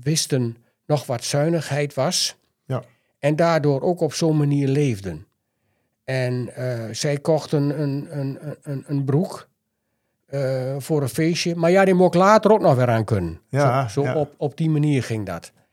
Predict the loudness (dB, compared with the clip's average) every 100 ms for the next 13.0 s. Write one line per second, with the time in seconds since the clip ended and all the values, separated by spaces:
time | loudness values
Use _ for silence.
0 | _ -6 -4 -2 -4 -2 0 2 2 2
1 | 0 -4 -6 -2 2 2 2 0 0 0
2 | -2 -2 -6 -4 0 0 -2 -4 -6 -6
3 | -6 -6 -4 -4 -2 -2 -2 -4 -8 -10
4 | -8 -8 -8 -12 -12 -16 -14 -8 -8 -8
5 | _ _ _ _ _ _ _ _ _ -4
6 | -2 -2 0 2 2 0 0 0 -4 -4
7 | -4 -2 -4 -4 -6 -8 -8 -8 -8 -10
8 | _ -6 -2 0 0 -6 _ _ _ _
9 | _ _ _ _ _ _ -8 -4 0 0
10 | 0 -2 -2 0 0 0 -4 -6 -6 -4
11 | -4 -4 -4 -6 -6 -4 -4 -2 -2 0
12 | -2 -4 -4 -2 -2 -2 -2 -2 -6